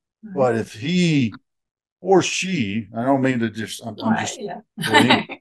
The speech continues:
Speaker 2: guy, right? Uh, if, if he is that guy at his level and maybe one below, maybe even two below, and he knows those people and he gives that gratitude to those people and recognizes that team,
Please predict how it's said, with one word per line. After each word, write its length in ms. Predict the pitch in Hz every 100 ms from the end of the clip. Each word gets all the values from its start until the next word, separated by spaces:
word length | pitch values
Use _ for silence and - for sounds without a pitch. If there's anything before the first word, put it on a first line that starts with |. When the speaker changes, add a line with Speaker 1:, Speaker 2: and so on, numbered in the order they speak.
| -
Speaker 2:
guy, 140 | -
right? 300 | 180 95 104 - - - _ _ -
Uh, 560 | 104 101 98 98 92 - _ _ _ _ _
if, 200 | - 120
if 200 | 131 123
he 520 | 127 - 175 180 180 175
is 520 | 156 151 143 117 - _ _
that 260 | 127 135 127
guy 460 | 131 127 135 143 139 _ _ _ _ _
at 200 | 117 98
his 320 | - 131 151 165
level 480 | 170 185 214 220 _ _ _ _ _ _ _
and 240 | 120 120 107
maybe 320 | 117 131 131
one 340 | 120 135 147 143
below, 400 | 131 131 139 160
maybe 280 | 160 190 185
even 240 | 185 185
two 200 | - 151
below, 500 | 139 120 117 131 156 _ _ -
and 160 | 110 113
he 200 | 147 135
knows 340 | 113 120 139
those 180 | 147 147
people 380 | 139 151 160 131
and 100 | 110
he 240 | 127 117 -
gives 300 | 147 156 120
that 240 | 131 117
gratitude 640 | 107 110 117 135 139 143 143
to 80 |
those 200 | 143 143
people 420 | - 135 143 165 113
and 200 | 87 87
recognizes 1120 | 113 135 143 131 131 143 147 139 147 131 -
that 280 | 117 131 151
team, 400 | - 156 175 180